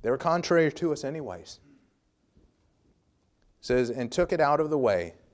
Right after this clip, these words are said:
nailing it to the cross." He says, everything that was outlined in Leviticus for the practice of purification from all those different sins was made as simple on that day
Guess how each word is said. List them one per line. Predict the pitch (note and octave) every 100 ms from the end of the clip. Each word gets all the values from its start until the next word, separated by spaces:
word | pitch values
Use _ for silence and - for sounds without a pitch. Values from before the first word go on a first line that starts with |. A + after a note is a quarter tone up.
| _ _ _ -
nailing | G2+ A#2 A#2 G#2
it | F#2+ -
to | F#2+
the | F#2
cross." | - F#2+ E2 - - _ _ _
He | _ _
says, | - A2+ F#2+ -
everything | C3 D3+ E3 G3+ G3 E3 C#3
that | A#2+
was | G#2+ G2
outlined | B2 B2 B2+ A#2 G#2+
in | G2+
Leviticus | F#2+ G2+ G2 F2+ F#2+ - - _ _ _ _ _
for | - G#2+
the | G2
practice | - B2+ C3 B2+ A#2 F#2 - - - _
of | G2 -
purification | - C3+ C#3 - B2 - G#2 - F#2+
from | - G2+ - -
all | C#3+ C#3+
those | C#3 C#3 A#2+
different | C3 A#2+ A#2 A2
sins | - A2 F#2 E2+ - _ _ _ _ _ _ _ _ _ _ _ -
was | A2+ G#2
made | A#2 A2+
as | F#2+
simple | - - D3+ C3 B2+
on | A#2 A2+
that | G#2 G2+
day | G2+ F2+ E2